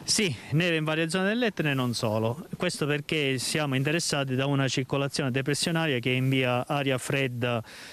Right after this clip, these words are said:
eh, sul sud Italia e di conseguenza anche sulla nostra regione. E quota neve intorno ai settecento ottocento metri mediamente. Ovviamente la neve cade maggiormente sulle aree interessate,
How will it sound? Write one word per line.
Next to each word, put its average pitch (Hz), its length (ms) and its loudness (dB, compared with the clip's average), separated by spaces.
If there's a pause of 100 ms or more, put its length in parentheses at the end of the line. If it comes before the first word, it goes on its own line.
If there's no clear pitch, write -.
(120)
eh, 127 420 2
sul 143 180 0
sud 135 240 -2
Italia 139 300 0
e - 20 0
di 127 80 0
conseguenza 127 480 2
anche 120 180 2
sulla 147 220 0
nostra 190 300 0
regione. 120 520 2 (560)
E 131 760 2
quota 190 260 0
neve 135 800 2
intorno 135 340 0
ai 131 100 2
settecento 143 260 -2
ottocento 185 460 0
metri 135 300 2
mediamente. 143 800 2 (500)
Ovviamente 165 440 0
la 156 140 2
neve 151 440 0
cade 151 520 0
maggiormente 147 680 0
sulle 135 300 0
aree 135 140 0
interessate, 131 840 0